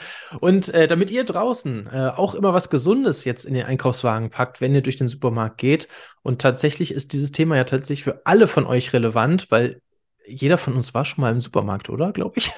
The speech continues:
<laughs> Und hat sich dort eine Sache gekauft. Und wir gucken mal, dass wir das einfach von vorne bis hinten einmal so ein bisschen durchspielen, imaginär. Alexandra, wir gehen jetzt,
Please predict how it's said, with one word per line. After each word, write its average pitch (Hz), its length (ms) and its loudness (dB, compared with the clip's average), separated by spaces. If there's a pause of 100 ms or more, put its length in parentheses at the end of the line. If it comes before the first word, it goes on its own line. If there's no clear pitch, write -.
(300)
<laughs> - 380 -6
Und 160 200 6
hat 180 140 4
sich 175 140 -2
dort 175 180 6
eine 151 200 4
Sache 156 260 0
gekauft. 147 520 2 (220)
Und 160 140 0
wir 190 100 6
gucken 285 300 0
mal, 185 320 2 (240)
dass - 240 -6
wir 180 460 4
das 147 300 -2
einfach 165 300 -4
von 135 200 -2
vorne 190 380 2
bis 147 200 -4
hinten 175 260 -2
einmal 147 280 -2
so 143 80 2
ein 131 60 0
bisschen 131 300 -2
durchspielen, 131 520 0
imaginär. 113 720 0 (300)
Alexandra, 156 680 2
wir 143 80 4
gehen 208 240 0
jetzt, 247 440 -6